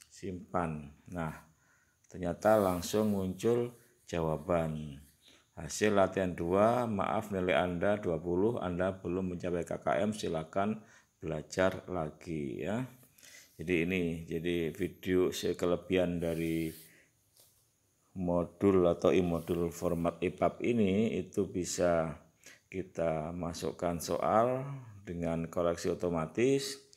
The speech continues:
juga ada video yang bisa kita sisipkan sehingga siswa akan lebih mudah mempelajari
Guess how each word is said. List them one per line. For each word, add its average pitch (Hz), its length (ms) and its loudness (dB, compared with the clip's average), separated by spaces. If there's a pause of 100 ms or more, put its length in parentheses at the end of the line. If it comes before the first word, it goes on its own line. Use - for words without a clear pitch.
(340)
juga - 680 -4 (1300)
ada 85 540 -6 (1040)
video 98 400 0
yang 92 240 0
bisa 87 240 -4
kita 87 320 -2
sisipkan 131 880 0 (880)
sehingga 87 320 -2
siswa 104 640 -2 (720)
akan 90 320 -2
lebih 92 160 -4
mudah 90 400 2
mempelajari 92 1120 -2